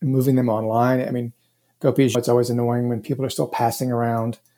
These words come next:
P D Fs for printing and signing <laughs> with the deals we do.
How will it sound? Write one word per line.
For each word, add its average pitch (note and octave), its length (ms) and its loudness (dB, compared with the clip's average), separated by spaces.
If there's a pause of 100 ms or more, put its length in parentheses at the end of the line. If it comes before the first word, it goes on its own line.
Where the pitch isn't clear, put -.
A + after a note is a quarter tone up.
(140)
P D#3+ 140 4
D B2+ 160 6
Fs C3 260 2
for A#2+ 200 0
printing B2 380 -4
and A#2+ 100 -4
signing C#3+ 480 -2 (280)
<laughs> - 960 0
with D#3 120 -4
the C3+ 60 0
deals C3+ 300 4
we D3+ 80 8
do. D#3 320 8